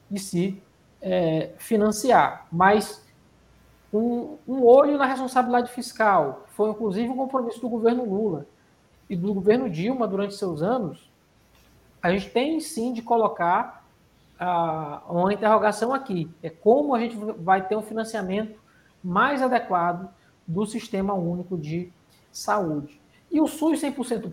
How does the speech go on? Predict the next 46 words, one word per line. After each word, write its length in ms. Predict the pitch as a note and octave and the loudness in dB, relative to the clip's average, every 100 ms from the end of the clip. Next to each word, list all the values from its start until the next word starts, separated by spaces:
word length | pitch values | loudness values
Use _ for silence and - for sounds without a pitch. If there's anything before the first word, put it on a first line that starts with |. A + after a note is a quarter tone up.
| - | -6
público, 560 | B3+ C4+ G3 - D3+ - | -2 0 -2 -6 -10 -4
ele 180 | B3 C4 | 0 0
pode 360 | - A#3 C4 B3+ | 4 6 6 2
ser, 100 | B3+ | -6
sim, 240 | - C#4 | -6 -6
cem 140 | C4+ | -6
por 100 | B3+ | -8
cento 240 | - A#3 G3+ - | -6 -6 -8 -10
público, 460 | A3 A#3 F3 F3 F#3 | -6 -4 -6 -2 0
eu 160 | F#3+ | 2
acho 180 | A3+ A3+ | 2 0
que 60 | A#3+ | -2
deva 400 | G3 C4 A#3+ D#3 | 6 6 6 0
ser. 340 | - E3 C#3+ _ _ _ - | -4 -10 -10 _ _ _ -4
Mas 240 | G#3+ G3+ | -2 0
isso 200 | A#3 A#3+ | -2 -2
não 320 | A#3+ B3+ F4 | 2 4 2
quer 160 | D#4 C#4+ | 2 0
dizer 320 | A#3 F#3+ B3 | 0 2 2
que 100 | B3+ | 2
a 20 | |
gente 180 | A#3 A#3 | -2 -2
não 160 | B3+ B3+ | -2 -4
pode 420 | - B3 C4+ B3+ | 2 6 6 2
experimentar 640 | - C4 B3 A#3+ A3 A#3 | -2 0 0 -2 0 0
outros 200 | A#3+ A#3+ | 0 -2
modelos 360 | B3 A#3 A3 A3+ | -4 -2 -2 -2
de 80 | A3+ | -2
gestão. 580 | C4 C4 - G#3 G3 F#3+ _ _ - - | -2 -4 -8 -8 -8 -12 _ _ -20 -6
E 120 | A#3 | 4
aqui, 300 | B3+ B3+ - | 4 4 2
Antônio, 280 | D4 C#4 G#3+ | 2 4 2
eu 40 | G3+ | 4
tenho 120 | A3+ | 2
uma 80 | A#3 | 2
experiência 340 | B3 A3+ A#3 | 2 2 2
muito 240 | A#3+ A#3 A3+ | -2 0 0
rica 320 | G3+ A3 A3+ | 2 2 0
no 80 | G#3 | 2
Maranhão. 500 | G#3 G#3+ G3 G3 F#3 | 2 2 2 2 0
Eu 100 | F3+ | 0
entrei 240 | F#3 G#3 | 2 2
cheio, 640 | G3+ - A3 B3 B3+ C4 - - _ _ _ _ | 2 2 6 6 4 -2 -8 -20 _ _ _ _
ah, 300 | - F#3 F#3+ | 0 4 6
de 120 | F#3+ A3 | 4 2
dedos 680 | F#3 G#3 A3+ F#3 D#3+ - | 6 8 8 4 -4 -10